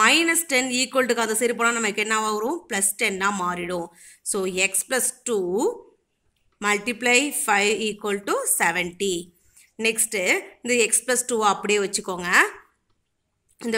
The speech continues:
மல்டிப்ளிகேஷன்ல இருக்கிற ஃபைவ் வந்து equal to-க்கு அந்த சைடு போகும்போது நமக்கு என்னவா மாறும்? டிவிஷன்ல ஃபைவா மாறிடும். So இப்ப இதை டிவைட் பண்ணுங்க. ஒன் ஃபைவ்ஸ் are ஃபைவ்,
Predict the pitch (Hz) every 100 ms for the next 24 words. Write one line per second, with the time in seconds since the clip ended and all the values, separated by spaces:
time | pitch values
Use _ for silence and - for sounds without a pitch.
0 | 208 214 220 - 285 269 262 240 214 214
1 | 208 214 196 294 - _ _ - 233 247
2 | 240 214 262 254 262 269 247 226 214 208
3 | 233 220 214 214 226 233 226 214 214 226
4 | 226 214 214 277 370 - _ _ 190 240
5 | 277 285 269 214 240 254 226 196 196 208
6 | 190 175 180 185 180 180 - 247 233 233
7 | 285 269 254 370 381 - - 196 240 269
8 | 269 247 240 247 320 220 196 190 202 196
9 | 196 185 - 190 208 359